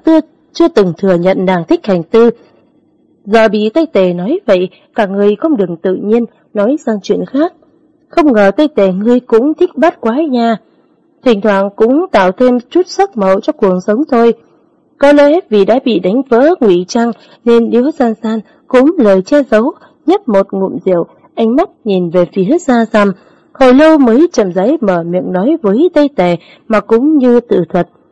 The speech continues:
"Rõ ràng là người không thể cùng thế giới,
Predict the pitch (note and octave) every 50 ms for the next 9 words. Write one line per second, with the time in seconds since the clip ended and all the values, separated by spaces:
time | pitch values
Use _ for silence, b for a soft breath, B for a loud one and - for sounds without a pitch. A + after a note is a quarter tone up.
0 | _ _ _ _ _ _ _ _ G3+ A3+ C4+ E4+ F#4+ - B3 G#3+ G3+ G3 F#3 B
1 | B B B G#3 G#3+ G#3 G#3 G3+ G3 F#3+ G3+ G#3 G3+ G#3+ - D#4+ D#4+ D4 _ -
2 | G#3 F#3+ F#3 F3 _ - G#3+ F#3+ F#3+ F#3 - - G3+ A#3+ - A3+ G3 F3+ B3+